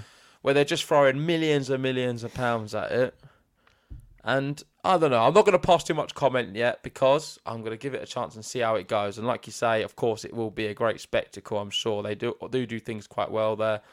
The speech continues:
And we do get to see the best fla-, players play. So interested to see what happens.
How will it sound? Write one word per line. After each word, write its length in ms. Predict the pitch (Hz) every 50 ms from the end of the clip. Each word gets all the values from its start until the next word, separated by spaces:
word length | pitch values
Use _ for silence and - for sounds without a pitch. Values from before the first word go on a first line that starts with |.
| _ _ _ _ _ _ _
And 320 | - 107 110 104 104 104 98
we 120 | - 117
do 140 | 110 117 120
get 160 | 107 104 -
to 40 | -
see 100 | - 113
the 120 | 98 - 104
best 300 | - 117 110 - - -
fla-, 160 | - 110 - -
players 280 | - - 104 104 101 95
play. 320 | - - - 104 98 95
So 300 | - - - 101 101 98 - -
interested 640 | - 156 175 170 156 - 175 160 147 - - 123 120
to 80 | 123
see 240 | 117 - - 143 131
what 220 | 123 117 113 95 110
happens. 540 | 113 107 101 - - _ _ - - -